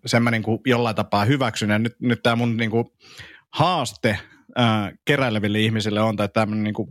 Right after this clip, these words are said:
keskustelun avaus on se, että eikö se liity vähän siihen, että aletaan keräilee jotain, niinku aikuinen mies alkaa keräilee jotain, niin on, on niinku silleen, että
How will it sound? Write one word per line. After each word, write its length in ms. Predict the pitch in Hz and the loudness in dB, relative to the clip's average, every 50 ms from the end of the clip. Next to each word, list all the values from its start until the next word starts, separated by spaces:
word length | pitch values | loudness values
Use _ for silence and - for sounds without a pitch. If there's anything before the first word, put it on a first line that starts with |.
| - - | -8 -2
keskustelun 540 | - 131 127 - - 113 - 101 104 101 85 | 0 0 0 0 -2 -2 0 0 0 0 0
avaus 380 | - 127 131 131 123 104 98 92 | 0 2 2 2 2 0 -2 -2
on 80 | 104 98 | -2 0
se, 140 | - 120 110 | 0 0 0
että 220 | 107 - - 101 - - - - - - - - - - - | 0 -2 -4 -6 -6 -10 -18 -20 -20 -20 -20 -20 -4 0 0
eikö 300 | 147 160 170 165 - - | 2 2 0 -2 -2 -2
se 160 | - 165 160 | 0 0 2
liity 300 | 180 190 170 - 151 123 | 0 0 -2 -2 0 0
vähän 260 | 139 131 131 131 120 | 2 2 2 0 0
siihen, 440 | - - 156 156 147 127 120 123 113 | 0 2 2 2 2 0 0 -2 -2
että 360 | 110 107 - _ - 110 104 | -4 -6 -8 _ -4 -4 -2
aletaan 380 | - 123 131 131 117 - 113 110 - | 0 0 0 2 0 0 -2 -2 0
keräilee 500 | - 147 143 131 120 110 104 107 107 104 | 0 0 2 2 0 0 0 0 0 0
jotain, 440 | 110 110 120 120 - - 110 104 98 | 0 0 -2 -2 0 0 0 0 -2
niinku 180 | 104 104 98 107 | -2 -2 0 0
aikuinen 340 | 139 143 135 135 110 113 | 0 0 0 0 -2 0
mies 160 | 113 110 101 110 | 0 0 0 -2
alkaa 200 | 110 98 101 104 | -2 -2 -2 -2
keräilee 460 | - - 139 131 117 104 98 101 104 | 0 0 2 2 2 0 0 0 0
jotain, 400 | 107 113 120 - - 110 107 98 | 0 -2 -2 0 0 0 2 2
niin 100 | 101 104 | 0 -2
on, 80 | 104 101 - | -2 -2 -2
on 220 | 113 113 113 113 | -2 0 0 0
niinku 180 | 113 113 107 110 | -2 -2 -2 0
silleen, 280 | - 123 113 113 110 - | 0 0 0 0 0 -2
että 80 | 110 | -4